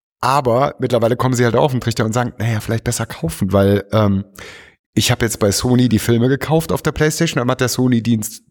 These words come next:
dicht und dann ist der Film weg. So, dann hab ich halt meine vierfach Alien Director's Cut gekauft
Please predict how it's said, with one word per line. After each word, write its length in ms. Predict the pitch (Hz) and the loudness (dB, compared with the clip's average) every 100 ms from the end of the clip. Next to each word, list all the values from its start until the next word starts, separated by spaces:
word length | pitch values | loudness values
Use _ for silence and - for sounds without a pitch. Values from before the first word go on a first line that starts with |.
| - | 0
dicht 300 | 123 165 - | 2 2 -4
und 220 | 131 131 | -4 0
dann 80 | 127 | 0
ist 120 | 120 | 2
der 80 | 151 | 0
Film 280 | - 208 117 | 2 0 2
weg. 260 | 85 - - _ _ _ | -2 -2 -12 _ _ _
So, 260 | - 120 - | -2 -2 -2
dann 200 | - 98 | -2 0
hab 100 | 143 | 0
ich 140 | 151 | 0
halt 160 | 131 123 | -2 2
meine 320 | 113 113 110 | 2 4 2
vierfach 800 | 101 - - - 143 139 - 127 - | 0 -10 -20 -2 2 2 0 -4 0
Alien 460 | 135 143 135 131 | 2 4 2 2
Director's 500 | 113 117 139 147 - | 2 2 0 -2 -4
Cut 200 | - 123 | -4 -4
gekauft 640 | 120 - 98 131 202 - | -4 0 2 2 0 -4